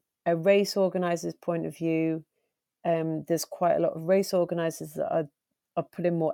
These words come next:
effort into women's races, allowing m-, equal pay. It's not that many races, but it's definitely, there's been some standout races,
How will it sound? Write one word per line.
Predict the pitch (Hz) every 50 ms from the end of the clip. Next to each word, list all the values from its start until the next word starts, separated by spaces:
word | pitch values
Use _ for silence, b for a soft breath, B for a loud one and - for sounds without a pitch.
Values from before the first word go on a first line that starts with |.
| - -
effort | - - - - - - -
into | - 160 156 147 - - 156 151 151 151 147 -
women's | 156 160 160 156 156 151 156
races, | 160 160 156 156 - - - 160 156 151 151 - - b b b b b b b b b _ _ _ _ _ _ _ _ _ _ - - -
allowing | 175 170 170 165 165 165 165 165 165 160 160 160 160 - - _ _ _ _ _ _ _ - - - - -
m-, | 190 180 175 170 170 170 170 - _ - -
equal | - 180 180 170 - - - 170 165 160 156 156 156 147 _ _ _ _ _ _ _ _ _ -
pay. | - - 175 170 160 160 160 160 170 170 - _ _ _ _ _ _ _ _ -
It's | 180 - 190
not | 175 170 - -
that | 165 160 -
many | - 175 175 180 175 170 160
races, | 147 156 156 151 - - 160 156 -
but | - 170 160
it's | 143 - -
definitely, | - - 175 165 - - 160 160 160 156 156 156 - - - -
there's | 170 170 151 -
been | - - 165 160 160 156
some | - - 165 160 156 156 156 151
standout | - - - 160 160 160 156 147 131 -
races, | 160 160 156 - - - 160 156 151 151 -